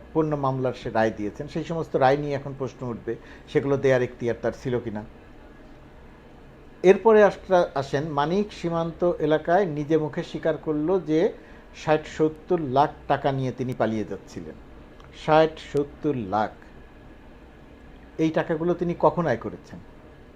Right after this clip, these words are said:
এটা বৈধ আয় হওয়ার কথা নয়। বৈধ আয় হলে এই টাকা ক্যাশ থাকার কথা না।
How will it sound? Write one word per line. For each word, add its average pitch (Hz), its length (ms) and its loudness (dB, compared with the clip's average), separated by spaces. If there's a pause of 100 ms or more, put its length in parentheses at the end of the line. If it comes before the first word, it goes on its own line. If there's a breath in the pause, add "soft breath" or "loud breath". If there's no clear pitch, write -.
(300)
এটা 131 200 -4
বৈধ 156 220 6
আয় 160 200 8
হওয়ার 135 180 4
কথা 120 260 -4
নয়। 90 160 -10 (400)
বৈধ 139 200 2
আয় 156 200 8
হলে 175 180 2
এই 180 80 2
টাকা 139 220 0 (180)
ক্যাশ 131 240 0
থাকার 110 240 -4
কথা 101 200 -6
না। 87 80 -14